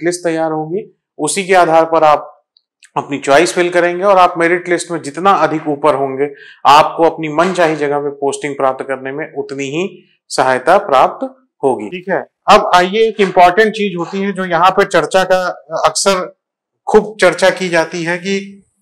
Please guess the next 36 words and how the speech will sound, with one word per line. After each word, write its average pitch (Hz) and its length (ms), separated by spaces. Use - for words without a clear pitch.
सर, 196 200
कट 165 180
ऑफ 190 280
कितना 139 300
जाएगा। 120 420
देखिए, 165 300
कट 208 220
ऑफ 190 160
दो 180 140
तीन 185 220
चीजों 170 260
पे 156 80
सुनिश्चित 156 400
करता 147 340
है। 175 220
जैसे 160 240
कि 202 100
माध्यमिक 190 440
से, 196 80
अ, 170 260
जो 151 100
माध्यमिक 156 520
सेवा 165 340
चयन 160 320
बोर्ड 151 300
है, 185 340
हर 190 480
साल 180 340
परीक्षा 175 420
आयोजित 151 460
कराने 151 320
में 156 100
सक्षम 147 340
नहीं 147 220
होता 151 340
है। 185 140